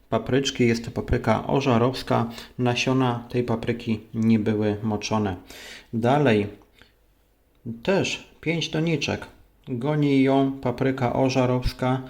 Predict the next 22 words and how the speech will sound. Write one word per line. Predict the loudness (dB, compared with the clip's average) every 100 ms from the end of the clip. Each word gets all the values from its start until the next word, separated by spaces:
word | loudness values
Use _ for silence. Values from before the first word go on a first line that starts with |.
| -16 -20 _
metoda | -4 0 2 0 0 0 2 0 -2 -4
moczona, | -2 0 0 2 2
więc | 0 -4 -4
tutaj | -2 0 0
mamy | 0 0 0 -2
praktycznie | -4 -4 -6 -4 -4
porówno. | -2 0 2 2 2 0 -6
Te | -8
papryki | -4 -4 -2 -4 -6 -4
idą | 0 0 0 -4 -14 -12
łeb | 0 2 2 0
w | -2
łeb. | 2 2 0 -10 -20 -20 -20 _
Dalej | -2 2 4 4 2 0 -8 -8
doniczki | 0 4 4 4 2 0 2
oznaczone | 2 2 0 0 0 2
numerem | 2 4 4 2 2
trzy, | 0 2 2
czyli | 2 -2 0
to | 0
jest | 0 -2 0
jalapeno | 0 2 0 2 2 0